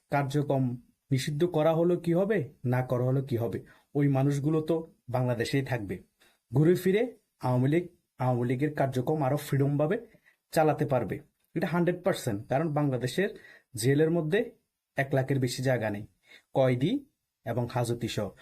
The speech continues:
তো এত মানুষকে রাখবে কোথায়? ঠিকই বাংলাদেশে আওয়ামী লীগ থাকবে, ঠিকই আওয়ামী লীগের কার্যক্রম থাকবে, কিন্তু তারাই হারিয়ে যাবে যারা আজকে এই ঘৃণিত কাজটি করেছে।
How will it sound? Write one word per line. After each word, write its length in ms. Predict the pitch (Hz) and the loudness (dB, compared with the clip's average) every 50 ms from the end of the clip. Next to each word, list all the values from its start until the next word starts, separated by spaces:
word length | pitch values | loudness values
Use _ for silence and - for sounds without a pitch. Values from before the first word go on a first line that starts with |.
| - _ | -20 _
তো 80 | _ - - 151 | _ -2 -2 0
এত 100 | 143 147 | 0 2
মানুষকে 340 | 135 135 135 135 131 - 131 | 2 2 2 0 0 0 0
রাখবে 260 | 127 120 113 107 117 120 | 0 0 0 0 -4 -4
কোথায়? 320 | 107 104 - - 107 92 - - - - - _ _ | -4 -4 -6 -6 -8 -8 -12 -18 -20 -20 -20 _ _
ঠিকই 320 | - 147 151 147 151 160 | 0 0 0 2 0 2
বাংলাদেশে 440 | 156 170 165 160 160 147 147 - 180 | 2 2 2 2 0 0 0 0 0
আওয়ামী 220 | 156 143 139 139 143 | 0 2 2 2 2
লীগ 120 | 147 147 147 | 0 0 0
থাকবে, 300 | - 170 160 147 147 175 190 185 - _ _ | -2 -2 0 0 0 0 -2 -4 -10 _ _
ঠিকই 260 | - 143 127 135 160 | -2 -2 0 2 2
আওয়ামী 200 | 151 143 135 127 | 2 2 2 2
লীগের 220 | 123 123 120 127 127 | 2 2 0 0 0
কার্যক্রম 440 | - 135 127 127 120 110 - 113 107 | 0 -2 0 0 -4 -4 -4 -4 -6
থাকবে, 340 | - - 127 117 107 101 107 90 - - - - _ _ _ | -4 -4 -6 -6 -4 -4 -6 -6 -8 -18 -20 -20 _ _ _
কিন্তু 280 | 139 127 120 - 165 208 - - _ _ _ _ _ - | -2 -2 0 0 -2 -2 -2 -6 _ _ _ _ _ 0
তারাই 260 | 127 120 127 127 131 | 0 2 4 2 2
হারিয়ে 340 | - 131 127 123 120 120 117 | 2 2 0 2 0 0 0
যাবে 220 | 107 117 104 107 101 - - | 0 0 0 0 -2 -4 -4
যারা 220 | - 120 117 120 123 123 | -2 0 2 2 2 0
আজকে 260 | 120 123 - - 135 131 131 127 - _ _ _ _ | 0 -2 -2 0 2 2 2 0 -6 _ _ _ _
এই 120 | 143 135 135 | 0 0 0
ঘৃণিত 360 | - - 135 135 127 120 - 135 | 2 2 2 2 2 2 0 0
কাজটি 340 | 131 127 - - - 131 | 0 0 -2 -2 -4 -2
করেছে। 340 | 120 117 107 110 104 - 107 | -2 -2 -4 -4 -4 -6 -8